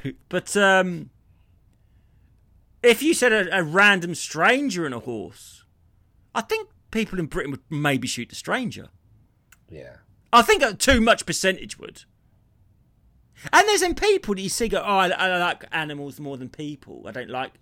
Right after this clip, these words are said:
Speaker 1: and I'm like, "You're a person." It's a weird thing to say, isn't it? You're, that is like, um, the opposite of self-preservation. That's, that's the deviated instinct, I think. That's something in you that's gone wrong.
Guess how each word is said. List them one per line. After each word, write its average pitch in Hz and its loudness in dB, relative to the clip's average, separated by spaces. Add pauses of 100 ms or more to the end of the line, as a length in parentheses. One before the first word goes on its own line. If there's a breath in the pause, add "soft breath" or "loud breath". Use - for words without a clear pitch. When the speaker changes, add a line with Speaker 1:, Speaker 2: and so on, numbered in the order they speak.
(280 soft breath)
Speaker 1:
and 240 -4
I'm 285 -2
like, 294 0
"You're 427 2
a 427 -2
person." 180 2 (360)
It's - -14
a - -8
weird 427 4
thing 392 0
to 254 -6
say, 311 4
isn't 196 0
it? - -12 (540)
You're, 349 4 (300 loud breath)
that 349 4
is 247 -2
like, 214 0
um, 147 -2 (160)
the 151 -4
opposite 175 -6
of 139 -14
self-preservation. 147 -6
That's, 208 -10
that's 277 -6
the 262 -2
deviated 180 2
instinct, 180 -4
I 110 -12
think. - -18 (200)
That's 247 -2
something 233 -2
in 214 2
you 196 2
that's 156 -6
gone 139 -4
wrong. 143 2